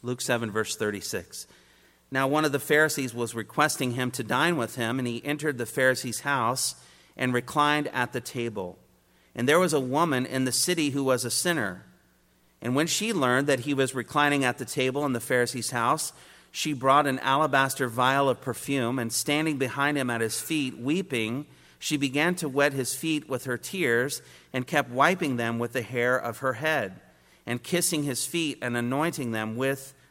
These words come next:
the perfume. Now, when the Pharisee who had invited him saw this, he said to himself, "If this man were a prophet,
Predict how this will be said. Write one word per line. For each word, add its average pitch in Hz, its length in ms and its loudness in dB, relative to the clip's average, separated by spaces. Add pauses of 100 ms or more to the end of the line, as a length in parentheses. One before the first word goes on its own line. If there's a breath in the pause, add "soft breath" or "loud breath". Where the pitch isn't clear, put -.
the 110 100 -8
perfume. 120 720 -4 (1200 soft breath)
Now, 127 160 2
when 139 180 2
the 147 80 2
Pharisee 160 520 2
who 127 340 -2 (220 loud breath)
had 139 160 0
invited 131 480 0
him 127 120 -2
saw 180 320 0
this, 120 260 0
he 131 100 -4
said 185 300 -2
to 180 120 -2
himself, - 960 -2 (720 soft breath)
"If 185 220 4
this 175 240 -2
man 151 260 0
were 131 160 4
a 117 60 4
prophet, 117 640 0